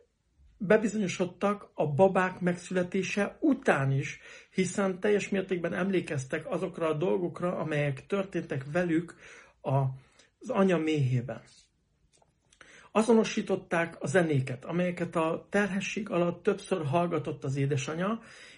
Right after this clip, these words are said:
és megkülönböztették azokat a történeteket, amelyeket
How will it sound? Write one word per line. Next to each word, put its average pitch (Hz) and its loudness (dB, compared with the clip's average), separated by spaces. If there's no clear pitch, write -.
és - -6
megkülönböztették 202 0
azokat 190 -2
a 147 0
történeteket, 160 2
amelyeket 143 -2